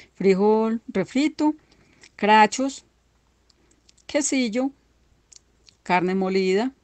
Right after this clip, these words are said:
eh, salsa de queso, sour cream, guacamole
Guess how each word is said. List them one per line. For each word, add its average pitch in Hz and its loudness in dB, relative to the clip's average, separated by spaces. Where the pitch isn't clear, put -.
eh, 190 -10
salsa 180 -2
de 180 0
queso, 175 -4
sour 175 -2
cream, 302 2
guacamole 247 0